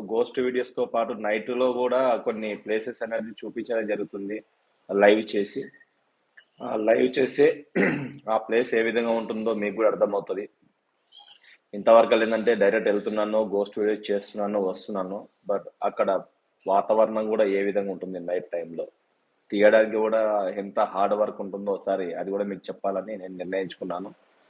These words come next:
So, already టీం దగ్గర కూడా నేను డిస్కషన్ చేశాను. ఈసారి నేను కూడా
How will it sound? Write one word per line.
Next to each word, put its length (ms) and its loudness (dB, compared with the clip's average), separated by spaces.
So, 140 2
already 400 6
టీం 280 0
దగ్గర 220 2
కూడా 160 6
నేను 200 -4
డిస్కషన్ 560 -4
చేశాను. 420 -6
ఈసారి 920 -2
నేను 360 -6
కూడా 580 -2